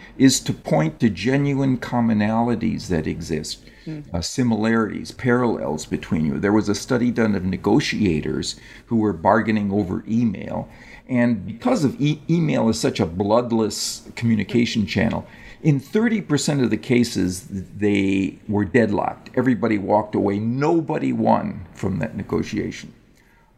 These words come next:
Speaker 1: until the researchers asked them to send some information back and forth to one another about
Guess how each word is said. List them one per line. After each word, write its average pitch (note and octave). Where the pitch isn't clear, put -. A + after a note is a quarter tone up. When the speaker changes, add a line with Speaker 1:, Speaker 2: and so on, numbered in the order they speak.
Speaker 1:
until A#2+
the C#3+
researchers A2
asked A#2
them F#2+
to B2
send G3+
some D#3+
information C#3
back F#2+
and F#2+
forth G2+
to A2+
one G2
another F#2+
about C3